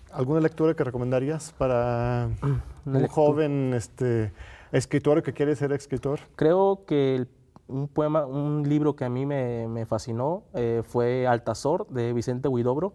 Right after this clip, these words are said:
Speaker 1: Ujú.
Speaker 2: Eh, es un poema muy, bueno, es un libro completo realmente de,
Speaker 1: Ujú.
Speaker 2: de poesía. Eh,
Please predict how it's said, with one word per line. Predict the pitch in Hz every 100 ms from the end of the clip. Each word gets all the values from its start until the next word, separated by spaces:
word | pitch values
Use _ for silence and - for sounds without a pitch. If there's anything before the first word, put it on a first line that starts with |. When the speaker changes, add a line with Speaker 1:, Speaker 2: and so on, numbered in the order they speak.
| -
Speaker 1:
Ujú. | 127 110 170 190
Speaker 2:
Eh, | - 113 117
es | 117 -
un | 123 123 120 -
poema | 113 113 123 123 117 110
muy, | 107 110 113 123 120 117 113 110 - -
bueno, | 117 123 143
es | 135 -
un | 147
libro | 151
completo | - 113 139 127
realmente | 117 120 120
de, | 120
Speaker 1:
Ujú. | 117
Speaker 2:
de | 113
poesía. | 117 110 135 - - - - -
Eh, | - 117 110 107 107 110